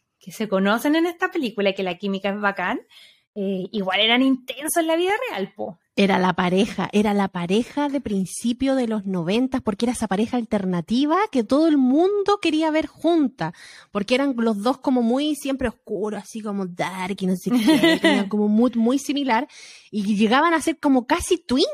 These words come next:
Speaker 2: a veces, de lo, de lo que se mezclaban y
Speaker 1: Ay,
Speaker 2: que se
Speaker 1: como
Speaker 2: parecían
Speaker 1: Brad
Speaker 2: en lo
Speaker 1: Pitt con la
Speaker 2: igual.
Speaker 1: Gwyneth Paltrow. <laughs>
Speaker 2: Sí, eran como muy así, entonces, claro, cuando después terminaron fue como, "Oh, bu".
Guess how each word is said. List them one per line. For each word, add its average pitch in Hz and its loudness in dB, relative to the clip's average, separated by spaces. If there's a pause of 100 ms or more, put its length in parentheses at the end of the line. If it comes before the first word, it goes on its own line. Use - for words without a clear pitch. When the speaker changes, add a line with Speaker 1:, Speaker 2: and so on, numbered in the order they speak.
Speaker 2:
a 202 2
veces, 190 -2
de 208 0
lo, 208 0
de 220 2
lo 226 0
que 226 -4
se - -4
mezclaban 277 0
y - 2
Speaker 1:
Ay, 311 2
Speaker 2:
que 320 0
se - -10
Speaker 1:
como 247 0
Speaker 2:
parecían 240 0
Speaker 1:
Brad 277 0
Speaker 2:
en 254 -4
lo 254 2
Speaker 1:
Pitt 240 0
con 240 2
la 254 4
Speaker 2:
igual. 214 2
Speaker 1:
Gwyneth 226 -2
Paltrow. 240 -4
<laughs> - -20 (580)
Speaker 2:
Sí, - -2 (400)
eran 359 2
como 302 2
muy 359 0
así, 349 -2
entonces, 269 -2
claro, 185 -2
cuando 180 -2
después 180 -6
terminaron 208 -2
fue 220 -4
como, 185 -4
"Oh, 196 -6
bu". - -12